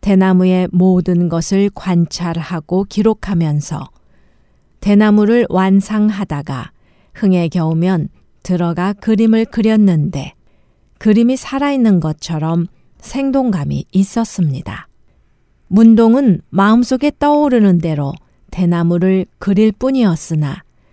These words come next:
다른 사람들은 그의 그림을 높이 평가했습니다.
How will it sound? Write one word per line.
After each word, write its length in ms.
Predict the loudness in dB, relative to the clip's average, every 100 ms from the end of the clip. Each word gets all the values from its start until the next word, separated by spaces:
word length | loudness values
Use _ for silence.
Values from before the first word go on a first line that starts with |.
| _ _ _
다른 340 | -4 0 2 2
사람들은 760 | 0 -2 0 -2 0 0 0 -2 _ _ _
그의 320 | -4 2 4 2
그림을 600 | 2 2 4 4 2 -4
높이 760 | -2 2 2 0 -8 -6 -8 -8
평가했습니다. 1200 | -8 -6 -4 -2 -2 -4 -6 -6 -6 -8 -12 -16